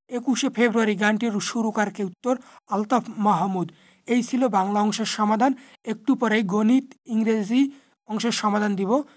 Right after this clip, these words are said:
তাই অনুগ্রহপূর্বক চ্যানেলটি সাবস্ক্রাইব করুন এবং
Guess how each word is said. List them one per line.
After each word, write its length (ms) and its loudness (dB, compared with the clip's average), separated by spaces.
তাই 140 -2
অনুগ্রহপূর্বক 680 -2
চ্যানেলটি 420 -4
সাবস্ক্রাইব 500 -6
করুন 260 0
এবং 260 -2